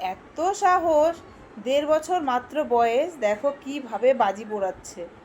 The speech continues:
আমি তো ছোটোবেলায় বাজি পোড়াতে খুব ভয় পেতাম, এখনও বাজি পোড়াতে আমি ভয় পাই।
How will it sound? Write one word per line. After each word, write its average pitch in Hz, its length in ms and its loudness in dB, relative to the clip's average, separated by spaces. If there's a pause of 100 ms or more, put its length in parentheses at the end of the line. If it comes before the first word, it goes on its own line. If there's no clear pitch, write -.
(460)
আমি 202 200 -12
তো 285 140 -2
ছোটোবেলায় 269 460 2
বাজি 226 240 2
পোড়াতে 247 320 0
খুব 277 300 -6
ভয় 220 240 2
পেতাম, 247 320 0 (180)
এখনও 339 400 -2
বাজি 220 260 2
পোড়াতে 247 320 -4
আমি 285 180 -6
ভয় 220 240 -4
পাই। 247 280 0